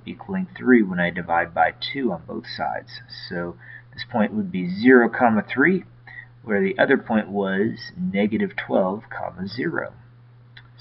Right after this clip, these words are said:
So when I go ahead and plot this, if I go up by twos again, this would be two, four here, three would be right in between. And so the line is not gonna be as steep as the last couple lines.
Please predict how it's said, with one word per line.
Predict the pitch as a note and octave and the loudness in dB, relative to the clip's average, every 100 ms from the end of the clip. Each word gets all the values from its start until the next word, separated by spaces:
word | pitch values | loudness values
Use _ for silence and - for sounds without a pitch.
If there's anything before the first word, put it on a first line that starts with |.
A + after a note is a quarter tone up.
| - - | -18 -12
So | F#2 | -8
when | G2 F#2+ | -4 -4
I | |
go | G#2 A#2 | 2 4
ahead | A#2+ | 4
and | G2 | 4
plot | - A2 C#3+ | 2 2 2
this, | D3+ - - | 0 0 -8
if | |
I | G2 G2 | -4 4
go | A2 | 6
up | A2 G2+ | 6 6
by | G#2 G2 | 4 4
twos | - D#3 C3 | 0 0 2
again, | G2+ G#2+ C3+ | 2 0 -2
this | - - | -8 -10
would | |
be | F2+ F2 - | -8 -8 0
two, | C3+ A2+ G#2 A#2+ - - - - - - | 4 6 6 2 -2 -20 -20 -20 -20 -6
four | - B2+ G#2+ G2+ G#2 | 8 10 10 4 2
here, | C#3 C3 B2 B2+ - - | 4 4 4 0 -14 -14
three | A2 A2+ A#2 | 0 4 6
would | G2 | 4
be | F2+ F2 | 0 0
right | D#2 F2 - - | 0 -2 -2 -8
in | F3+ F3 | -6 -6
between. | - - F3+ - - - - - - - - - | -8 -6 -6 -6 -16 -20 -20 -20 -20 -20 -20 -14
And | F2 | -12
so | - | -6
the | F#2 F2+ | -4 0
line | F#2 F#2+ F#2 | 0 0 -2
is | F#2+ | -2
not | G#2 A2+ | -4 -2
gonna | B2 | -2
be | A#2+ A#2+ | 2 2
as | A2 - | 2 -8
steep | - - | -8 -6
as | B2+ | -6
the | G#2+ | 0
last | A2+ A2+ G#2 | 2 2 0
couple | - G2+ G2+ | -10 -4 -2
lines. | G#2 D3+ E3 - | 0 -2 -4 -10